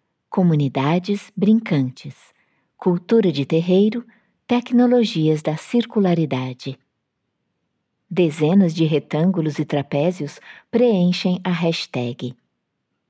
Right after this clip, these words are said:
O número dois é preenchido por linhas onduladas. Ao centro, em letras cursivas cinza, comunidades, e brincantes em caixa alta, onde as letras se alternam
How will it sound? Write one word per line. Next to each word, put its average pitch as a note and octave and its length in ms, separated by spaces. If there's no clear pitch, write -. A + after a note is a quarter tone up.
O A3 80
número A3 320
dois G3 500
é B3 100
preenchido B3+ 680
por F#3 220
linhas F3 520
onduladas. D#3+ 840
Ao D#3 140
centro, C#3+ 580
em F#3+ 160
letras F#3+ 440
cursivas E3+ 640
cinza, G3 600
comunidades, G#3+ 960
e D#3+ 120
brincantes F#3+ 800
em B3 100
caixa B3+ 360
alta, C#3 520
onde D3 400
as C#3+ 240
letras F#3 500
se - 120
alternam E3 600